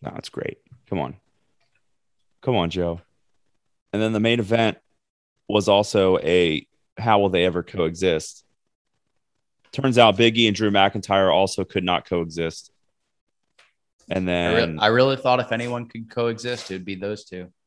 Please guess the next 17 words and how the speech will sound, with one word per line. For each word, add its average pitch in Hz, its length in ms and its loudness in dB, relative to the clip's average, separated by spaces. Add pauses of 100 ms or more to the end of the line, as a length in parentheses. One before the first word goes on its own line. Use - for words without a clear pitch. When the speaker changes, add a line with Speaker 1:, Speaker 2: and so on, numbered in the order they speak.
Speaker 1:
Nope, 113 320 2
they 107 120 0
could 110 180 0
not 110 220 0
coexist. 90 580 -4 (800)
They 104 160 2
ended 98 240 -2
up, 98 240 2
uh, 92 420 4
brawling 107 640 4
about 101 440 2
outside 98 400 0
of 95 60 0
the 92 80 0
ring, 117 380 -2
and, 92 160 -4
uh, 92 420 0